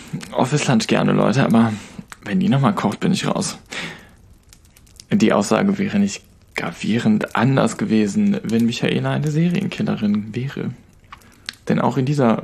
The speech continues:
Berufsgruppe scheint es oftmals keine Vorzeichen gegeben zu haben. Dabei gibt es durchaus Anzeichen,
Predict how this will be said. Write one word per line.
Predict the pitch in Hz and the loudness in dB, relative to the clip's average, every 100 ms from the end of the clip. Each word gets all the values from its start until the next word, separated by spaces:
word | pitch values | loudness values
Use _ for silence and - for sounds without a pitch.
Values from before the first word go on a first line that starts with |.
| - | -4
Berufsgruppe | - - 101 113 117 - 117 107 110 107 - - - | -4 0 0 0 -4 -2 -2 2 0 0 -4 -16 -14
scheint | - 151 135 | -6 -2 0
es | 120 | 0
oftmals | - - - 92 - | -2 -4 -2 -2 -2
keine | - 101 92 | -2 0 0
Vorzeichen | - 85 - - - - - - | -2 -6 -4 -8 -8 -14 -16 -8
gegeben | - - - - | -6 -4 -6 -6
zu | - | -8
haben. | - - - - - - - - - - | -8 -10 -14 -20 -20 -20 -20 -20 -16 -8
Dabei | 98 | -4
gibt | 98 - | -4 -4
es | 98 - | -6 -2
durchaus | 101 92 - - | -2 0 -4 -6
Anzeichen, | - 123 139 - - - | -4 -4 -2 -6 -6 -4